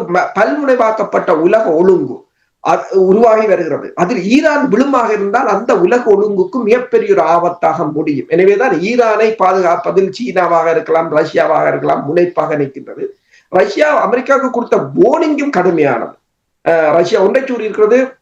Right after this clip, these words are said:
அமெரிக்கா கனவுல நினைக்க கூடாது இஸ்ரேலுக்கு உதவுவோம் என்று.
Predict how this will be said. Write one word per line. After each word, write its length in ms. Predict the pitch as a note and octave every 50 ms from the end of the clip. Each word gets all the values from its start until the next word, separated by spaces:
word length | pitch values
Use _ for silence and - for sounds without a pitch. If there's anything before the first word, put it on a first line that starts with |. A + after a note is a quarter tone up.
| _ _
அமெரிக்கா 680 | - D3+ E3 G3 G3+ G#3 G3+ B3 C4 C4+ C4+ - - - -
கனவுல 320 | C4+ - C#4+ D4 E4 E4+ D#4
நினைக்க 320 | D4 C4+ B3+ A#3+ A#3 A#3
கூடாது 340 | G#3 G#3+ G3+ G3 G3 G3 A3+
இஸ்ரேலுக்கு 400 | - - G#3+ G#3+ G3+ G3 F3+ F3+
உதவுவோம் 400 | F#3+ F3+ E3 D#3 D#3 D3+ C#3+ C3+
என்று. 420 | B2+ A#2+ B2+ C#3+ G3+ G4 G4+ -